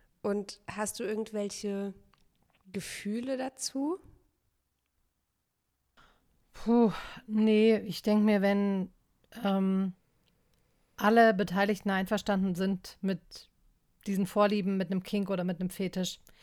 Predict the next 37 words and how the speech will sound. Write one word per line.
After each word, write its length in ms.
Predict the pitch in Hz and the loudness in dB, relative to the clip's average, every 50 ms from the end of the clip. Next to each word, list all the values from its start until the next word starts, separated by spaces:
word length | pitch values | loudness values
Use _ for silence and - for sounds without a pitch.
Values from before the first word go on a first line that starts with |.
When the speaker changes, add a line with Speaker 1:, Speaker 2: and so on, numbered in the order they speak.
| - - - _ _ _ _ _ - - | -20 -20 -20 _ _ _ _ _ -14 -10
Speaker 2:
soll 240 | - 180 190 190 185 | -4 -2 0 0 2
da 80 | 190 180 | 2 2
jeder 280 | 175 180 185 202 185 | 2 0 0 0 0
machen, 400 | 185 185 185 - 190 180 180 175 | 0 0 -2 -2 -2 -2 -2 -2
jede 260 | 160 180 190 180 185 180 | -2 -4 -2 -2 -2 0
machen, 420 | 180 185 170 - 180 165 165 165 | -2 -2 -2 -4 -6 -6 -6 -4
was 260 | 170 175 170 - - | -4 -6 -6 -6 -10
er 280 | - - 185 180 180 175 | -8 -4 -2 -2 0 0
oder 180 | 165 160 165 160 | -2 -2 -4 -4
sie 200 | 156 170 175 160 | -4 -6 -4 -2
mag. 420 | 175 175 175 190 220 - - - _ _ _ _ _ _ _ _ _ _ _ _ _ _ _ - | -2 -2 -2 -2 -4 -6 -8 -20 _ _ _ _ _ _ _ _ _ _ _ _ _ _ _ -4
Genau, 240 | - 190 190 175 160 151 | -2 0 0 0 0 0
solange 360 | 156 170 170 175 185 196 180 | -2 0 2 2 2 2 4
halt 200 | 185 165 160 156 - _ _ | 2 2 2 0 -6 _ _
da 140 | - 170 160 | -6 -4 -2
ein 120 | 151 151 | -4 -4
Konsens 460 | - - 160 160 143 143 143 131 - | -4 -4 -4 -4 -4 -4 -6 -8 -8
herrscht. 360 | 151 139 135 139 - - - _ _ _ _ _ _ _ _ _ | -8 -8 -8 -8 -10 -12 -16 _ _ _ _ _ _ _ _ _
Speaker 1:
Mhm. 460 | - 214 202 180 185 202 202 214 214 208 - - - _ _ | -4 -2 -2 -2 -4 -4 -4 -4 -6 -8 -12 -20 -20 _ _
Speaker 2:
Ich 80 | - | -8
glaube, 200 | - 190 185 185 | -4 0 0 4
da 140 | 185 208 208 | 4 4 4
denke 220 | 185 208 202 190 175 | 4 4 2 2 2
ich 80 | 185 | 2
manchmal 260 | 202 196 190 208 208 | 2 4 4 4 4
so 60 | 190 196 | 2 2
ein 40 | |
bisschen, 240 | 202 196 - 214 190 | 0 0 -2 -4 -6
gerade 220 | 165 160 208 208 196 | -2 0 0 2 2
wenn 200 | 196 190 185 170 | 2 0 0 -2
so 80 | 196 | -4
Fußfetisch, 640 | 185 - - 247 254 - - - 240 214 202 190 - | -8 -4 -2 -2 -2 -2 0 0 0 0 0 0 -2
denke 140 | - 208 190 | -2 -2 0
ich 40 | 180 | 0
so, 120 | 190 196 | -2 -2
oh, 60 | 190 | -4
vielleicht 380 | 180 - 190 196 196 185 - | -4 -2 -4 -4 -4 -4 -10